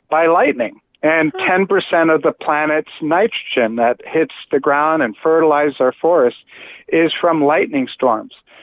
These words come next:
Speaker 1: So I always wondered, what happens in the areas of the world that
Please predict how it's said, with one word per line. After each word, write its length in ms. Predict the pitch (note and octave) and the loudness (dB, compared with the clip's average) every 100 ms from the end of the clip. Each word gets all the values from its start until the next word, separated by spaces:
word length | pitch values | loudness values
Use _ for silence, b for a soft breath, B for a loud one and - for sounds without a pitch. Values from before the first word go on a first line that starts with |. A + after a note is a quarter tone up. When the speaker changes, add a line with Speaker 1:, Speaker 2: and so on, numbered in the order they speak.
| B | B
Speaker 1:
So 80 | G3+ | 0
I 120 | G#3+ C#4 | 2 2
always 240 | D4+ A3 | 2 2
wondered, 500 | C4 D4+ B3+ D3 - _ _ - | 2 2 2 2 -2 _ _ -4
what 220 | B3+ C#4 | -2 2
happens 420 | D4 D4+ C#4+ A3+ | 2 0 0 0
in 100 | G#3+ | 2
the 160 | G3+ - | 0 2
areas 360 | D#3+ G3+ A#3 | 2 2 2
of 60 | G3+ | 2
the 100 | G#3+ | 2
world 320 | F#3+ G#3 G#3+ | 4 2 2
that 160 | G3 | 0